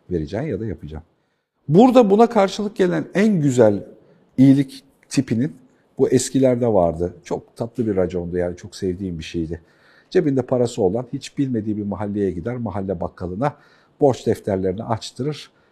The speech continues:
Gücünün yettiği oranda iki sayfayı, üç sayfayı yırttırır. Tanımaz kimlerin olduğunu, ne olduğunu, nasıl olduğunu. Onların parasını öder, çeker gider. Böyle hikayeler anlatılır, efsaneler anlatılır ve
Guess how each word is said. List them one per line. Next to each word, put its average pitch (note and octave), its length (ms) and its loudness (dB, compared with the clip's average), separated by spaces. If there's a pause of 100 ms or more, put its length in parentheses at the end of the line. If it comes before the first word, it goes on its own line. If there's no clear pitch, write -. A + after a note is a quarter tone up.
(240)
Gücünün D3 280 -2
yettiği B2+ 360 0
oranda G2+ 280 -2
iki G#2 160 -8
sayfayı, G#2 380 -8
üç B2+ 140 -12
sayfayı F#2 380 -8
yırttırır. C3 560 -6
Tanımaz A#3 440 0
kimlerin G2+ 460 -6
olduğunu, E2 460 -6
ne G#2+ 60 -8
olduğunu, E2 440 -6
nasıl E2+ 280 -10
olduğunu. F2 440 -10 (280)
Onların B2 300 -2
parasını F2+ 440 -6
öder, E3+ 240 -6
çeker D3+ 300 -10
gider. D#2 380 -6 (520)
Böyle A#2 280 6
hikayeler G#2 380 4
anlatılır, E2 460 -2
efsaneler E2+ 480 -4
anlatılır E2+ 540 -6
ve A#2+ 140 2